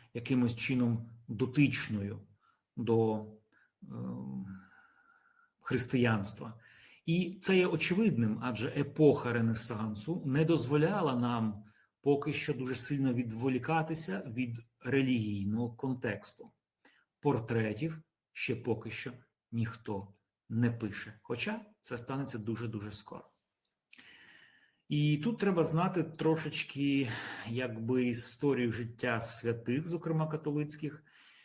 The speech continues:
щоб згадати, що є свята,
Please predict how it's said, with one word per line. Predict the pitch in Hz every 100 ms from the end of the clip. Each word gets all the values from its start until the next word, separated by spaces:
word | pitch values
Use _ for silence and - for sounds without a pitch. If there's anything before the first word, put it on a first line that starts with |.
| _
щоб | - - 147 127 156
згадати, | 120 104 147 156 147 - 120
що | -
є | 127 160
свята, | 160 - 120 117 127 113 123 165 185 95